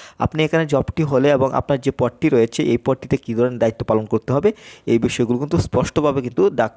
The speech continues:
চাকরির দায়িত্ব এবং কনটেক্সটে রয়েছে। এরপর দেখতে পাচ্ছেন এখানে আরও others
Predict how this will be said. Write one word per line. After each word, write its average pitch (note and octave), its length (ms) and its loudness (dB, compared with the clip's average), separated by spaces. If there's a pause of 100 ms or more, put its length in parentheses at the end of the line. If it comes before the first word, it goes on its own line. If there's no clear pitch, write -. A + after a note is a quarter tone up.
(240)
চাকরির C3+ 360 -4
দায়িত্ব A2 300 -4
এবং D3+ 200 -2
কনটেক্সটে A#2+ 440 0 (520)
রয়েছে। F2+ 380 0 (440)
এরপর E3 340 2
দেখতে D#3 260 -2
পাচ্ছেন D#3 200 0
এখানে C#3+ 220 -2
আরও C3 200 2
others B2+ 260 2